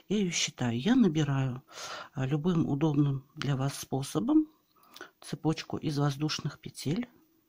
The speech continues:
И просто их считаю. Просто единственное, что вас хочу предупредить. Если вы делаете вот таким обычным способом эту цепочку, то потом,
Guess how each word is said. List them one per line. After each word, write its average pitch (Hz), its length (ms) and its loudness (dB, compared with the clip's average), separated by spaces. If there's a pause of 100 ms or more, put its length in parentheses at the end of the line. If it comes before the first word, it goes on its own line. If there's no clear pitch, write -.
(800)
И 262 140 -2
просто 226 380 0
их 196 160 0
считаю. 131 640 0
Просто 160 320 -2
единственное, 156 580 2
что 139 460 -4
вас 139 420 -4
хочу - 300 -8
предупредить. 175 760 -2 (960)
Если 180 300 -2
вы 151 120 2
делаете 143 540 0
вот 139 140 -4
таким 143 400 -4
обычным 147 580 -2 (200)
способом 151 720 -2
эту - 220 -8
цепочку, - 680 -8 (1160)
то 151 300 0
потом, 277 540 8